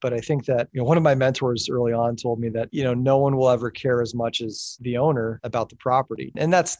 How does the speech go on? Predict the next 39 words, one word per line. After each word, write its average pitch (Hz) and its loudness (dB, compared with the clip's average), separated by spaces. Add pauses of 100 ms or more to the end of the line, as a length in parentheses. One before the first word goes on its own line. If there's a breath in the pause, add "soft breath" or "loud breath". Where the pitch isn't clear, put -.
(120)
you 160 -2
know, 123 2
obviously 127 -2
that's 120 -4
not 117 -6
quite 143 0
true, 117 -6
but, 117 -2
you 131 -8
know, 117 -4
if 117 -8
I'm 135 2
majority 123 -2
owner 117 0
in 113 -4
a 113 -4
lot 113 0
of 104 -10
these 107 -8
deals, 117 -4
you 131 -4
know, 113 -2
we 127 -4
can 120 -6
ensure 131 0
that, 117 0
you 131 -6
know, 120 -4
we're 139 0
willing 135 0
to 120 -4
do 120 -2
whatever 117 0
it 110 -4
takes 117 0
to - -14
make, 110 0
you 135 2
know, 113 0